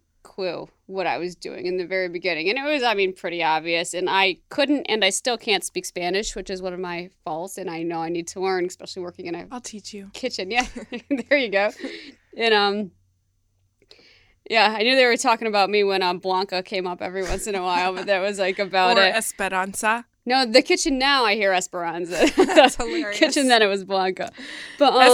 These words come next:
Speaker 2: Esperanza is
Speaker 1: <laughs>
Speaker 2: Spanish for hope.
Speaker 1: Yeah.
Speaker 2: <laughs>
Speaker 1: One of the
Speaker 2: Um,
Speaker 1: few words that I do know.
Speaker 2: That's hilarious,
Speaker 1: But, I
Speaker 2: actually.
Speaker 1: mean, yeah, like, I, they'd have me pick mint leaves off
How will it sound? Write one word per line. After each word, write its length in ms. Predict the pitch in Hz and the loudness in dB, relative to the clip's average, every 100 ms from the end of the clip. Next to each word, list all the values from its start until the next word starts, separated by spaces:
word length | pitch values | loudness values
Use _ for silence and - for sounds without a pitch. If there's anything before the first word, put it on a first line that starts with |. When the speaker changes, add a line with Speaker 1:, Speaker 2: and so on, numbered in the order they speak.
| 247 | 8
Speaker 2:
Esperanza 760 | 302 285 277 277 262 233 214 | 8 10 10 8 6 6 6
is 120 | 220 - | 4 6
Speaker 1:
<laughs> 80 | |
Speaker 2:
Spanish 420 | 311 226 214 214 - | 6 6 2 0 -2
for 140 | 202 | -4
hope. 280 | 208 190 - | -2 -4 -4
Speaker 1:
Yeah. 340 | 226 196 170 - | -4 -2 -2 -6
Speaker 2:
<laughs> 60 | - _ - 277 277 269 - _ - - - 427 359 | -14 _ -20 -8 -8 -8 -16 _ -20 -20 -14 -10 -4
Speaker 1:
One 180 | 247 294 | 4 6
of 60 | |
the 60 | 277 | 6
Speaker 2:
Um, 60 | - | 8
Speaker 1:
few 180 | 311 | 4
words 280 | 240 226 220 | 4 0 0
that 100 | 220 | 0
I 120 | 196 | 0
do 200 | 190 202 | 0 -2
know. 240 | 190 185 185 | 0 2 2
Speaker 2:
That's 160 | 220 | -2
hilarious, 560 | - 175 151 101 101 - | -12 -14 -12 -12 -12 -4
Speaker 1:
But, 120 | - | 6
I 80 | 339 | 10
Speaker 2:
actually. 80 | 349 | 12
Speaker 1:
mean, 180 | 415 427 466 427 | 12 10 8 8
yeah, 60 | |
like, 240 | 302 269 285 | 6 4 4
I, 80 | |
they'd 180 | 262 277 | 6 6
have 160 | 294 254 | 6 4
me 140 | 254 | 2
pick 320 | 240 - 277 | 0 -2 0
mint 320 | 262 240 233 - | 2 2 0 -2
leaves 380 | 240 220 220 | -2 -2 -2
off 240 | 196 190 | -2 -2